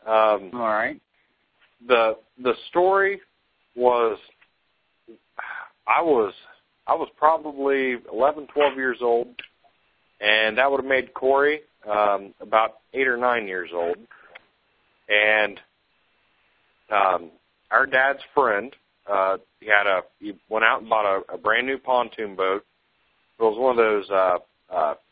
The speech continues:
Speaker 1: cabin cruiser pontoons that, so you could actually, you know, zip up the walls and everything and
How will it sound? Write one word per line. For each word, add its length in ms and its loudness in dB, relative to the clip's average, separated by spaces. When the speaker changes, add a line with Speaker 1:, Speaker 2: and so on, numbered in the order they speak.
Speaker 1:
cabin 280 0
cruiser 380 -6
pontoons 680 -6
that, 100 -6
so 220 -10
you 120 -2
could 160 -2
actually, 460 -2
you 140 -4
know, 100 -6
zip 220 -2
up 320 -2
the 80 -4
walls 540 2
and 200 0
everything 400 2
and 180 0